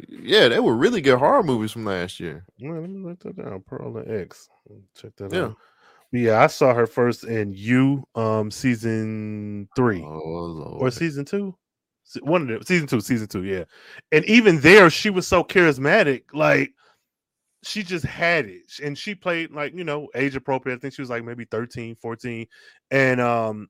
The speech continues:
Speaker 2: though she didn't have a huge role, when she was on camera, you paid attention.
Speaker 1: Mm.
Speaker 2: Um, and I know she was a child actress. I, I wanna say she was on Disney Channel. I could be wrong. Y'all let me know in the comments if I'm wrong.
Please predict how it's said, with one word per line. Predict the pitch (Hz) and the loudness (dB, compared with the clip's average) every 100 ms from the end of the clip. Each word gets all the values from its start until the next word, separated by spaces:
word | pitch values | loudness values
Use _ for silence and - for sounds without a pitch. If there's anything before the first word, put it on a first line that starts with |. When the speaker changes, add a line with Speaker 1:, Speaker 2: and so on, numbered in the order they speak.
| _ | _
Speaker 2:
though | 113 147 | 0 2
she | 156 180 | 2 -6
didn't | 165 156 | -6 -4
have | 147 113 | -4 -4
a | |
huge | 113 160 160 143 | -8 -8 -8 -6
role, | 131 131 120 | 0 2 2
when | 117 | -4
she | 123 170 | -6 -8
was | 143 131 | -6 -6
on | 127 | -6
camera, | 123 151 160 160 160 _ _ _ _ _ _ | -4 -4 -4 -6 -8 _ _ _ _ _ _
you | 131 143 | -10 -10
paid | - 135 117 | -2 -2 -2
attention. | - 123 - 85 _ _ _ _ - | -6 -8 -8 -18 _ _ _ _ -6
Speaker 1:
Mm. | 120 113 | -2 0
Speaker 2:
Um, | 107 113 | -2 -6
and | 123 | -4
I | 123 | -2
know | 139 | -2
she | 143 160 | -4 -6
was | 131 | -8
a | 113 | -10
child | - 131 123 | -2 0 0
actress. | 123 123 - 117 | -2 -4 -6 -6
I, | 110 | -8
I | 104 _ - | -8 _ -14
wanna | 104 135 | -8 -8
say | 147 143 | -4 -6
she | 131 143 | -6 -10
was | 127 117 | -8 -8
on | 110 113 110 107 101 _ _ _ 104 | -6 -4 -6 -8 -12 _ _ _ -18
Disney | 95 147 160 | -6 -6 -6
Channel. | 147 160 151 131 | -10 -6 -2 -2
I | |
could | - 147 | -2 -6
be | 135 | -4
wrong. | 117 101 90 | -4 -6 -4
Y'all | 110 | -4
let | 117 120 | -2 -4
me | 123 | -4
know | 117 | -6
in | |
the | 110 | -6
comments | 113 104 104 | -8 -8 -10
if | - | -12
I'm | 98 | -10
wrong. | 98 98 | -6 -6